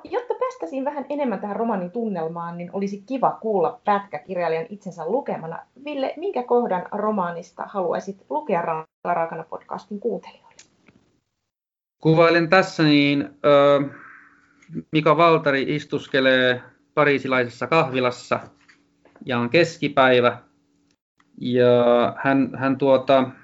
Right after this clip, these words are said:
Speaker 2: hän muistelee hänen suhdettaan Elina Vaaraan.
Speaker 1: No,
Speaker 2: Seuraava
Speaker 1: loistava
Speaker 2: lainaus.
Speaker 1: valinta. Kuunnellaan.
Speaker 2: Päästään suoraan kovaan ytimeen.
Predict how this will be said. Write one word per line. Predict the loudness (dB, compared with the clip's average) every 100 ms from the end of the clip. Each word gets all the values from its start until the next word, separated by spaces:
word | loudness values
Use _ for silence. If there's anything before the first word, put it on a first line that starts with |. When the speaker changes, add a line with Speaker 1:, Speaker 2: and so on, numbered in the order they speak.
| _ _ _
Speaker 2:
hän | 2 4
muistelee | 4 4 2 4 2
hänen | 0
suhdettaan | -2 -2 -2 -2 -4 -2 0 -2 0
Elina | 2 2 2
Vaaraan. | 4 6 4 0 -8 -16 -20 _ _ _ _ _ _ _ _ -6
Speaker 1:
No, | 2
Speaker 2:
Seuraava | 4 6 8
Speaker 1:
loistava | 8 6
Speaker 2:
lainaus. | 6
Speaker 1:
valinta. | 4 2 -10 _ _ _ _ _ _
Kuunnellaan. | 0 0 -2 -2
Speaker 2:
Päästään | -2 -4 -6
suoraan | -2 0 0 -2
kovaan | -2 0 0
ytimeen. | -2 -8 -10 -12